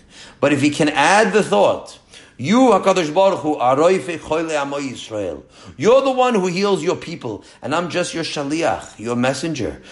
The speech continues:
doing your work in this world. And therefore, for the rest of the time that he's allotted to me today, I'm going to think this thought. I'm working for you, Hashem,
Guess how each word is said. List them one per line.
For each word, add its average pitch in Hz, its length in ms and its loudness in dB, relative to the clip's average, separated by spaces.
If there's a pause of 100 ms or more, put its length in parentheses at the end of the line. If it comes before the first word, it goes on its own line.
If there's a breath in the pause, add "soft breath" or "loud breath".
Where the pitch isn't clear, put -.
(200 loud breath)
doing 175 300 2
your 156 180 4
work 165 300 2
in 147 100 0
this 123 220 -4
world. 78 420 -4 (240 loud breath)
And 127 180 -2
therefore, 175 440 2
for 151 120 -2
the 135 100 2
rest 156 300 2
of 175 140 -2
the 196 60 0
time 143 500 -2
that 110 120 -8
he's 131 160 -2
allotted 131 500 2
to 160 100 -12
me 151 160 -8
today, 117 560 -6 (280 loud breath)
I'm 123 160 0
going 147 300 2
to 151 100 -4
think 156 380 -6
this 127 300 -6
thought. 113 400 -2 (300 loud breath)
I'm 147 180 2
working 226 380 2
for - 120 -4
you, 196 220 4
Hashem, 87 580 -2